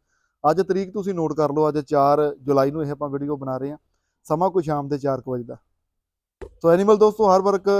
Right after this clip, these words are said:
ਰਿਕੁਐਸਟ ਬੇਨਤੀ ਆਪਣੀ ਹੁੰਦੀ ਆ ਸਟਾਰਟਿੰਗ ਤੋਂ, ਸੋ ਐਨੀਮਲ ਜਿਹੜਾ ਵੀ ਪਸੰਦ ਆਉਂਦਾ ਦੋਸਤੋ, ਉਹਦੀ ਖਾਸ ਤੌਰ ਤੇ, ਵਿਸ਼ੇਸ਼ ਤੌਰ ਤੇ ਨੱਕ ਪਰਖਾ ਤਸੱਲੀ ਆ, ਉਹ ਤੁਸੀਂ ਘਰ ਆਣ ਕੇ ਕਰ ਲਿਆ ਕਰੋ, ਠੀਕ ਹੈ ਜੀ।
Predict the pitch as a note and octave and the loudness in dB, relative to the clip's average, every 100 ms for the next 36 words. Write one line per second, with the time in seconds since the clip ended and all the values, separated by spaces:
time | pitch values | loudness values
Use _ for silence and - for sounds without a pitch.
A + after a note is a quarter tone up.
0 | F#3+ - D#3 D3+ C#3+ D3+ D3 D3+ C#3+ D3+ | 0 -2 -2 -4 -4 -6 -4 -4 -4 -6
1 | C#3 C3+ D3 C#3+ C#3 C3+ B2+ C3+ C#3+ C#3 | -10 -6 -4 -4 -6 -6 -6 -10 -14 -16
2 | _ _ _ D#3+ C#3+ E3 F3 F#3+ E3+ F3+ | _ _ _ -10 -4 -2 -2 -2 0 0
3 | G#3 G#3 F3 E3+ D#3+ D#3+ E3+ D#3+ E3 D#3+ | 0 -2 0 0 0 0 -2 -2 -8 -10
4 | D#3+ C#3 C3+ - D3 C#3 D3 C3 C#3 B2+ | -6 -4 -4 -2 -6 -4 -10 -10 -12 -12
5 | C#3+ C3 C3+ C3 - - C#3 D3 C3+ B2 | -12 -14 -14 -16 -16 -16 -16 -14 -16 -12
6 | C3+ D#3 D3+ - _ - - - G3+ G3+ | -10 -8 -8 -10 _ -20 -20 -8 -4 -4
7 | F3 F#3+ F3+ - _ - E3+ D3 C3 B2+ | -4 -6 -6 -10 _ -4 -2 -2 -4 -8
8 | B2 A#2+ B2 B2 B2+ B2+ C#3+ C#3+ | -6 -6 -6 -8 -10 -8 -8 -10